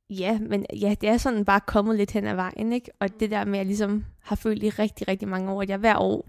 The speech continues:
der kunne jeg ligesom gå et niveau op. Og det hele gik ligesom bedre og bedre. Og så i tyve tyve, må det have været, der skrev jeg min første professionelle kontrakt med Ghost Factory Racing, et tysk hold, øhm, som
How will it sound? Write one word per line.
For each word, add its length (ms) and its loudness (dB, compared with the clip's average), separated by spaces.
der 80 2
kunne 160 0
jeg 60 4
ligesom 380 -2
gå 100 2
et 100 0
niveau 300 2
op. 220 -2
Og 120 -4
det 80 2
hele 280 2
gik 200 -2
ligesom 360 0
bedre 300 2
og 100 -4
bedre. 400 -2
Og 80 4
så 240 4
i 380 -2
tyve 300 0
tyve, 380 0
må 100 0
det 100 2
have 120 2
været, 240 2
der 60 0
skrev 200 -2
jeg 100 2
min 140 2
første 320 2
professionelle 580 0
kontrakt 560 -2
med 420 0
Ghost 360 0
Factory 320 -2
Racing, 520 -2
et 80 -8
tysk 300 -4
hold, 220 2
øhm, 380 -6
som 160 -6